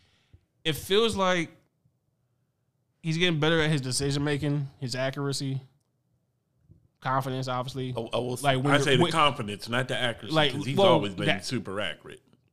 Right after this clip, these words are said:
Speaker 1: Well, except for last week when every ball was
Speaker 3: I
Speaker 1: on the
Speaker 3: know,
Speaker 1: ground.
Speaker 3: but I'm
Speaker 1: I'm
Speaker 3: just
Speaker 1: saying, like,
Speaker 3: saying.
Speaker 1: the confidence of, like, when to run, when to throw, when to
Speaker 3: Yeah.
Speaker 1: go here and there.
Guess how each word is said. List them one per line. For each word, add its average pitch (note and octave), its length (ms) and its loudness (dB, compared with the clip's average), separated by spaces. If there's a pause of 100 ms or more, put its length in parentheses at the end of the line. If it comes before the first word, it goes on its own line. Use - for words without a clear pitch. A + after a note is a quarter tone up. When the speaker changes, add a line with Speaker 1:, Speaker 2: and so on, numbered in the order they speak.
(120)
Speaker 1:
Well, A2+ 200 -16
except - 220 -16
for A2+ 60 -16
last B2+ 280 -2
week A#2 140 -8
when A#2+ 100 -8 (100)
every A#2+ 200 -6
ball B2 240 -2
was - 80 0
Speaker 3:
I G3+ 160 6
Speaker 1:
on G3 60 6
the - 40 4
Speaker 3:
know, G#3 100 4
Speaker 1:
ground. D3+ 120 -6
Speaker 3:
but E3 140 4
I'm D3+ 100 6
Speaker 1:
I'm G3+ 60 8
Speaker 3:
just F#3+ 80 6
Speaker 1:
saying, G#3 120 6
like, E3+ 120 8
Speaker 3:
saying. D#3 100 2
Speaker 1:
the D#3+ 60 -2
confidence F3 480 0
of, D3 200 2
like, C#3+ 300 2
when D#3+ 220 2
to C#3+ 80 2
run, C3+ 360 0
when C#3 140 0
to C3+ 60 -2
throw, C3 320 -2
when C3 180 0
to - 60 4
Speaker 3:
Yeah. - 60 0
Speaker 1:
go C3 160 0
here C3 200 -4
and B2+ 100 -4
there. A#2+ 300 -6